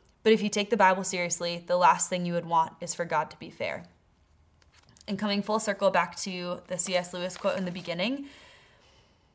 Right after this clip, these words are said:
every other religion says that, like, you need to find your way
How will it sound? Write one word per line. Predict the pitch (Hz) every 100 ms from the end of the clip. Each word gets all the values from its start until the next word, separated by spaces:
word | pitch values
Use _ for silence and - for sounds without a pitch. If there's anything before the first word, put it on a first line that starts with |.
| _ _ _ -
every | 220 233
other | 208 208 202 202 196 -
religion | 208 185 180 190 214 240 -
says | - 196 190
that, | 185 180 180 170 -
like, | 170
you | 208
need | 202 196
to |
find | 190 180 180
your | 175
way | 170 165 160